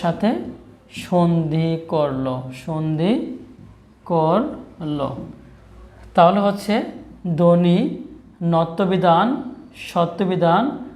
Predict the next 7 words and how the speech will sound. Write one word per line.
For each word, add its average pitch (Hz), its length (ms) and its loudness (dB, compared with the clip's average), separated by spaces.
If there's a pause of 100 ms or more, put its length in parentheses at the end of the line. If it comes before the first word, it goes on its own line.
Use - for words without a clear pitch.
(180)
সন্ধি 190 500 0
হলো, 175 300 4 (680)
এগুলো 185 260 0
কোথায় 214 260 -2
আলোচনা 202 200 -2
করা 220 180 2
হয়? 160 240 2